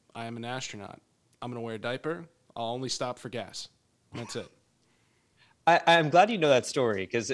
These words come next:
Speaker 2: 'cause that is, uh, that is a good one. Uh, it has a whole Wikipedia article, uh, by the way. Uh, it, it, uh, yeah, it, you can ha-, you can hire the most logical folks, the most, uh, f-, you know, forward-thinking folks, plan everything out.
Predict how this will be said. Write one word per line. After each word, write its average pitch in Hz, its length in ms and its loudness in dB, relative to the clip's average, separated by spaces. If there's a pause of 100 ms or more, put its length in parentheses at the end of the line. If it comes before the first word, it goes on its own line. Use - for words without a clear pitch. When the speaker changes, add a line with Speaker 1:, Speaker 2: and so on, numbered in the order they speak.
Speaker 2:
'cause 127 120 0
that 151 160 8
is, 135 80 0
uh, 131 360 6
that 135 160 4
is 123 100 -4
a 117 40 -8
good 123 140 2
one. 98 400 -4
Uh, 113 240 6
it 110 80 2
has 139 160 6
a 120 40 2
whole 120 220 0
Wikipedia 107 400 -2
article, 98 540 -4 (240)
uh, 95 280 4
by 95 160 -2
the 98 100 -2
way. 95 220 -2
Uh, - 680 -2 (100)
it, 113 280 2
it, 131 180 8
uh, 117 400 8 (800)
yeah, 127 280 4 (500)
it, 123 180 0
you 127 160 0
can 135 140 0
ha-, 123 200 -2
you 117 140 -4
can 117 100 -2
hire 113 300 2
the 107 140 -2
most 104 240 -6
logical 107 420 2
folks, 101 460 -2
the 107 80 -10
most, 101 420 -6
uh, 95 280 2
f-, - 140 -10 (140)
you 113 60 -2
know, 90 120 0
forward-thinking 110 720 2
folks, 98 520 2 (340)
plan 143 240 6
everything 123 320 4
out. 113 320 4